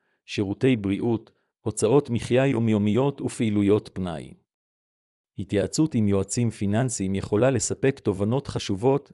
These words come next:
לגבי אומדן הוצאות פרישה בצורה מדויקת. יצירת תקציב פרישה. יצירת תקציב פרישה מסייעת לאנשים להקצות את המשאבים שלהם ביעילות.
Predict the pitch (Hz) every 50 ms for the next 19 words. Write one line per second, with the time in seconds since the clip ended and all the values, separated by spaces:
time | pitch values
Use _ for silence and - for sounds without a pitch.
0 | _ - 107 104 101 110 110 113 127 131 110 104 110 98 123 139 135 123 104 -
1 | - 104 120 147 143 - _ - 110 92 - - 147 147 139 120 - - - 104
2 | 120 127 139 127 110 95 101 101 98 92 82 85 - - - - _ _ - _
3 | - _ _ _ _ _ _ _ _ _ _ _ _ _ _ _ _ _ _ -
4 | 98 95 - - 104 101 104 127 143 - - - 104 - - - 127 113 101 92
5 | _ - 101 95 - - - 80 71 65 - _ _ _ _ _ _ _ _ _
6 | _ _ _ _ _ _ _ _ _ _ - 95 90 - - 104 98 117 143 139
7 | - - 104 - - - 131 127 120 - - 101 98 - - 143 143 143 120 104
8 | - - 98 95 104 113 123 123 - 113 104 98 95 92 - - 147 147 143 127
9 | 101 98 - - - 139 143 - - - 117 113 104 - - 110 101 104 139 139
10 | 135 - - 110 101 101 101 110 117 110 113 107 107 101 90 90 76 - _ _
11 | _ - _ _